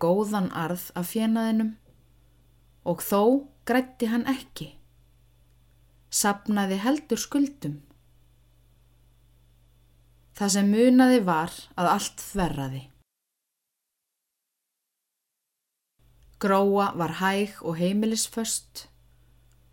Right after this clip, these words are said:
fáskiptin um heimilisstörfin og lét bónda sinn mestu ráða. Það hafði komist það lag á að hans ráð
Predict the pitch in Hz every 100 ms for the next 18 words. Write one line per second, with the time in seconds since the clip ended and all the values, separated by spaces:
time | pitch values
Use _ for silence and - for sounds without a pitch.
0 | _ - 226 247 - - 247 - 240 233
1 | 226 196 185 208 214 214 214 - 208 208
2 | 202 208 202 _ _ _ _ _ _ _
3 | - 165 175 226 226 247 262 254 180 160
4 | 165 175 180 - 190 202 147 131 131 -
5 | _ _ _ _ _ _ _ _ _ _
6 | _ _ _ _ _ _ _ _ _ -
7 | 170 170 165 - 180 170 - 196 202 202
8 | 185 170 - 156 151 170 - _ _ _
9 | _ _ _ - 170 190 233 247 226 240
10 | 254